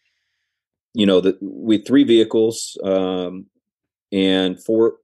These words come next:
four, uh, four guys. And so the plan kind of, we started developing something pretty hastily.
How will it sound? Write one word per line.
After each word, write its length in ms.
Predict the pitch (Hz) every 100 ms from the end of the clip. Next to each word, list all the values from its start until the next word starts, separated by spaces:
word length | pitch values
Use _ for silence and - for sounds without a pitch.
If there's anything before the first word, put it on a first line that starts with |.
| _
four, 400 | 117 113 113 107
uh, 320 | 98 92 92 90 _ _ _ _ _ _ _ _
four 180 | 120 104
guys. 560 | 101 95 92 92 - _ _ _ _ _ _ -
And 120 | 113
so 140 | 135
the 80 | 120
plan 420 | - 123 127 120 -
kind 260 | - 107
of, 160 | 101 - _ _ _ _ _
we 140 | 110
started 380 | 104 - 117 107
developing 480 | 101 104 107 104 98
something 420 | - 104 101 95 -
pretty 200 | - 107
hastily. 720 | 90 98 104 - 127 135 131